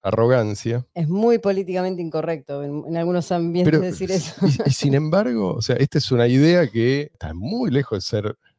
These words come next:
Speaker 1: nueva, ¿sí?
Speaker 2: No, sí,
Speaker 1: Es
Speaker 2: obvio.
Speaker 1: famosa imagen de Adam Smith, del, el panadero, ¿sí? Que dice, el tipo, no, no, eh,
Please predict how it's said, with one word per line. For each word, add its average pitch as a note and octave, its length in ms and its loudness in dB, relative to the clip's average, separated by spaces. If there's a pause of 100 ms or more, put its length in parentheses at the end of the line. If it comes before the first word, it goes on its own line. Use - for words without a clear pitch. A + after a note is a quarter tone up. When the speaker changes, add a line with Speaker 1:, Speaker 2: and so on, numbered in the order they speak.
Speaker 1:
nueva, G#2+ 540 -2
¿sí? - 160 -14
Speaker 2:
No, G#3 240 0
sí, E3+ 320 -10
Speaker 1:
Es C#3+ 80 -10
Speaker 2:
obvio. C3+ 260 -16 (220)
Speaker 1:
famosa F#2+ 880 0 (440)
imagen G2+ 960 -4
de F#2 160 -4
Adam F#2 400 -4
Smith, A#2+ 380 -4
del, E2+ 440 -8
el F#2 140 -10
panadero, G2 800 -4
¿sí? F2+ 320 -10
Que F#2 100 -12
dice, F2 260 -12
el F#2 180 -8
tipo, - 260 -10
no, - 280 -14
no, G#2+ 260 -18 (760)
eh, G2 220 -16